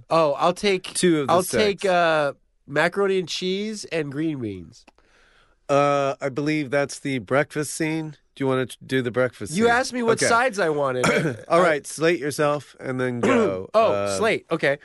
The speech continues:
Speaker 1: Oh, I know, I, I've done this before. Okay, okay, okay, here we go. Hi, my name is, uh, uh, Rob Evans, and I'm reading for the part of Dentist the Menace. He's an older version.
Speaker 2: What's your, uh, agency?
Speaker 1: Oh, uh,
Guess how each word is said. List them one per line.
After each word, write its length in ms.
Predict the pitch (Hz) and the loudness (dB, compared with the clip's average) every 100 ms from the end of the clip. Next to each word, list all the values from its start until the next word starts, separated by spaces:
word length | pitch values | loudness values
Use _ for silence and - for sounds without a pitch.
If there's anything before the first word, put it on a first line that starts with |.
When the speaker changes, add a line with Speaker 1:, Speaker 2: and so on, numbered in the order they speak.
| - - - _ _ _ _ - - - | -14 -18 -18 _ _ _ _ -20 -10 0
Speaker 1:
Oh, 60 | 175 | 2
I 100 | 220 | 2
know, 80 | 233 | 2
I, 120 | 185 | 0
I've 120 | 180 | 2
done 140 | 202 247 | 2 0
this 140 | 226 | -2
before. 360 | 135 - 107 - | -8 -4 -4 -2
Okay, 240 | 151 151 | 0 0
okay, 240 | 117 135 113 | 0 -2 -4
okay, 140 | 113 | -2
here 80 | 120 | -4
we 60 | 107 | -4
go. 120 | 92 - - - _ - | -6 -12 -20 -20 _ 0
Hi, 340 | 226 226 135 | 2 2 0
my 200 | 147 214 | 0 2
name 240 | 247 262 233 | 2 2 2
is, 260 | 214 156 | 0 -2
uh, 360 | 180 185 175 156 - _ _ _ _ _ _ _ | 2 4 4 0 -6 _ _ _ _ _ _ _
uh, 220 | 160 160 147 | 2 4 4
Rob 360 | 156 214 226 | 4 4 4
Evans, 560 | 226 185 135 104 - - | 2 0 -2 -4 -14 -8
and 100 | 151 | 0
I'm 140 | 175 190 | 2 2
reading 240 | 214 220 | 0 0
for 160 | 185 196 | 0 0
the 80 | |
part 320 | 180 196 180 - | 2 2 2 2
of 320 | 170 156 127 _ _ | 0 0 -2 _ _
Dentist 640 | 202 233 - 202 - - 170 | 2 2 2 -2 -2 -4 -2
the 100 | 165 | 2
Menace. 600 | 156 139 110 - - _ _ _ _ _ _ | 2 2 -2 -8 -20 _ _ _ _ _ _
He's 260 | 202 196 | -2 0
an 80 | 214 | 2
older 260 | 233 262 220 | 2 2 -2
version. 300 | 170 156 123 | 0 0 0
Speaker 2:
What's 100 | 131 | 0
your, 240 | 127 117 | 0 0
uh, 320 | 110 107 104 - - - | -2 -2 -4 -6 -14 -8
agency? 600 | 107 107 110 - 117 117 _ _ - | -6 -6 -8 -10 -12 -14 _ _ 0
Speaker 1:
Oh, 240 | 190 165 | 2 2
uh, 500 | 147 165 156 156 151 | 2 2 4 2 0